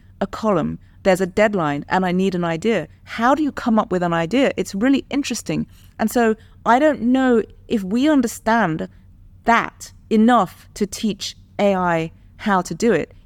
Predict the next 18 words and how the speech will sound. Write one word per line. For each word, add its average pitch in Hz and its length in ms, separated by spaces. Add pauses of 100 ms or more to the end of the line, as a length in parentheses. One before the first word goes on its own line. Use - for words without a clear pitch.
(100)
It 262 180
can 294 160
sift - 440
through 226 320
huge 220 440
quantities 196 500
of 185 120
information. 190 580
But 185 200
when 262 280
we 349 300 (320)
remember, 247 560
when 226 200
we're 330 160
reminded 240 640
of 185 60
something, - 380
quite - 180